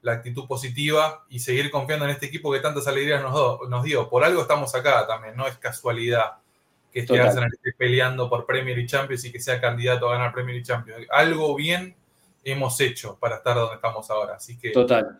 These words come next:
Speaker 2: total.
Speaker 1: tratar de
Speaker 2: Hay
Speaker 1: tener
Speaker 2: que
Speaker 1: con-, confianza y tranquilidad en la, en la mayor medida posible para,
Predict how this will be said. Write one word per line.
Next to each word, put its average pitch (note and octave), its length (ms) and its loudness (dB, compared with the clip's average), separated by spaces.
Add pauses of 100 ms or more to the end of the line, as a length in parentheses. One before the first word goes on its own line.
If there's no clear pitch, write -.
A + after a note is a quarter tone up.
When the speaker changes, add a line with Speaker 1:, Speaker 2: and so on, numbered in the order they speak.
(120)
Speaker 2:
total. G#2+ 440 0
Speaker 1:
tratar B2 240 0
de F3 60 8
Speaker 2:
Hay D#3+ 80 6
Speaker 1:
tener C#3 200 8
Speaker 2:
que A2+ 60 4
Speaker 1:
con-, C#3+ 180 -4 (220)
confianza G3+ 560 2
y F3+ 60 2
tranquilidad D3 840 4
en B2 100 2
la, B2 220 2
en B2+ 80 0
la B2+ 100 2
mayor B2+ 340 -2
medida D3+ 360 0
posible E3 460 -2
para, A#2 540 0